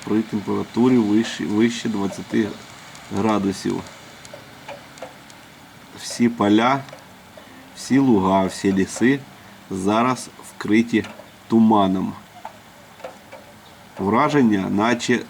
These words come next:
хмара йде. Хмара чи великі тучі. Це не хмара і не великі тучі. Це піднімається вода. Я і раніше бачив таке явище, але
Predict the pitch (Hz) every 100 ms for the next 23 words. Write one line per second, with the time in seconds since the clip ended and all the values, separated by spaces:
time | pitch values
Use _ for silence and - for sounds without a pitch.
0 | - - - - 113 117 101 95 95 87
1 | 90 - - 101 117 135 98 87 - 95
2 | - - - - 101 104 120 117 107 -
3 | 117 104 - 85 90 - - 101 101 95
4 | - 120 156 147 - 101 98 98 110 123
5 | - 95 113 107 - 101 - - - -
6 | - 139 135 117 107 107 107 113 117 107
7 | 98 104 98 104 92 98 90 85 - -
8 | - - - - - - 110 117 147 226
9 | 226 104 98 95 95 90 95 - 98 95
10 | 95 - 95 - - - - - 110 113
11 | 110